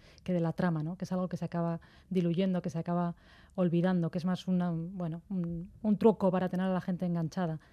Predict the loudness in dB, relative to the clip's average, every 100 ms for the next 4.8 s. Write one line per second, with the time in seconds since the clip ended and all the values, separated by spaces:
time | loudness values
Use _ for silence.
0 | -20 -6 4 4 4 2 2 0 0 0
1 | 2 2 0 0 -2 2 2 2 0 0
2 | -2 -4 -4 -4 -2 -2 -2 -2 -2 -2
3 | 0 0 -2 -4 -2 -2 -2 -4 -4 -4
4 | -2 -2 -4 -6 -8 -6 -6